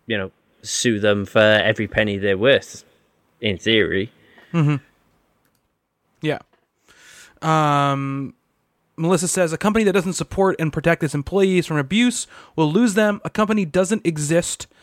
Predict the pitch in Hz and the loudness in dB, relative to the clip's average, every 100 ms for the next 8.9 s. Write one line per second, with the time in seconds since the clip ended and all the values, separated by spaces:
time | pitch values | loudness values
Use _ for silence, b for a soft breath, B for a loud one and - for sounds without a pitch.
0 | b b - 156 151 151 - 208 214 214 | b b 0 2 4 2 2 2 2 2
1 | 202 - 208 196 160 165 180 175 139 175 | 0 0 2 2 2 2 2 0 0 -2
2 | 160 156 151 143 80 - - 98 - b | 0 -2 -2 -2 -4 -6 -6 -6 -6 b
3 | b b b b - 190 202 208 196 220 | b b b b 0 0 2 -2 -2 -4
4 | 175 208 180 180 165 147 151 160 160 170 | -4 -2 0 0 0 -2 -2 -2 0 0
5 | 170 - _ _ _ _ _ _ _ _ | -2 -6 _ _ _ _ _ _ _ _
6 | _ - 175 165 190 180 170 170 160 156 | _ -6 -2 0 2 2 2 2 0 0
7 | 147 143 - 143 151 147 160 147 156 143 | -2 -2 -6 -6 -6 -4 -4 -2 -4 -4
8 | 139 135 143 143 139 139 135 131 127 | -4 -2 0 0 0 0 0 -2 -6